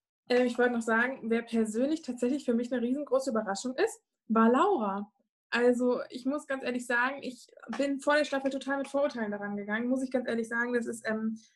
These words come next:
ich dachte so, „Ja, okay, die Laura, die Freundin von Wendler“, so, aber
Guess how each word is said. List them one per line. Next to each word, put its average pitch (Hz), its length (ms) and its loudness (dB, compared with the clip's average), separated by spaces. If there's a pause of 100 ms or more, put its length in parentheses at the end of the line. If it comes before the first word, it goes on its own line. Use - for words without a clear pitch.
(680)
ich 233 160 -2
dachte 262 260 4
so, 247 120 8
„Ja, 226 220 6
okay, 262 500 0
die 226 120 -10
Laura, 247 680 -4
die 233 120 -8
Freundin 226 280 -6
von 233 100 -6
Wendler“, 254 280 -2
so, 254 200 -2
aber 226 220 -2